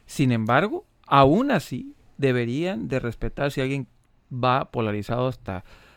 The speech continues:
hasta arriba, deberían de respetarlo y lo paran por sospechoso, pero por tan tan, se para, oiga, usted es un, un, un vehículo sospechoso, se para y se revisa. Si lo están parando en cada esquina, pues obviamente van a tener que bajar el polarizado, pero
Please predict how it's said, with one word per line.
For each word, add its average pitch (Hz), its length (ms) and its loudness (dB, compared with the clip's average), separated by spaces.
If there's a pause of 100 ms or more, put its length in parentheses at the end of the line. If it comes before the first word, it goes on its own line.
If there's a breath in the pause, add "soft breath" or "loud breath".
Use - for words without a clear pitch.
(100)
hasta - 400 -10
arriba, 143 320 2
deberían 120 420 -2
de 127 80 -6
respetarlo 143 640 0 (140)
y 139 120 -2
lo - 140 0
paran 190 240 4
por 170 120 0
sospechoso, 156 600 -2
pero 117 340 -4 (180)
por 113 120 -6
tan 113 180 -4
tan, 233 360 0
se 135 160 -4
para, 185 360 2
oiga, 175 220 0
usted 147 180 -6
es 151 60 -4
un, 147 260 -8
un, 131 200 -8 (320 loud breath)
un 143 120 -4
vehículo 143 280 -2
sospechoso, 175 480 -4
se 135 100 -2
para 131 180 2
y 143 80 2
se 127 100 0
revisa. 117 400 -2 (360 loud breath)
Si 139 160 0
lo 127 100 6
están 151 200 4
parando 190 240 10
en 185 60 2
cada 190 140 6
esquina, 175 280 2
pues - 160 -2
obviamente 123 400 2
van 113 160 2
a 113 80 -4
tener 104 180 -6
que 117 80 -6
bajar 110 240 -6
el 113 80 -8
polarizado, 123 600 0
pero 180 400 2